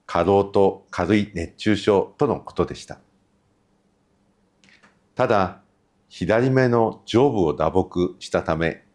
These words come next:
顔面が腫れ上がってしまい、え、当面、サングラス姿で仕事をこなしています。お許しいただければと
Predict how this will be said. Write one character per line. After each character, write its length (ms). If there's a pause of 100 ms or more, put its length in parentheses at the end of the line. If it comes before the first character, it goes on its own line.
(300)
顔 200
面 280
が 140
腫 140
れ 100
上 100
が 120
っ 120
て 100
し 160
ま 140
い、 80 (800)
え、 120
当 240
面、 320 (420)
サ 320
ン 60
グ 100
ラ 120
ス 120
姿 400
で 300
仕 160
事 360
を 80
こ 120
な 140
し 100
て 80
い 80
ま 140
す。 200 (1400)
お 60
許 220
し 120
い 60
た 120
だ 100
け 120
れ 80
ば 120
と 260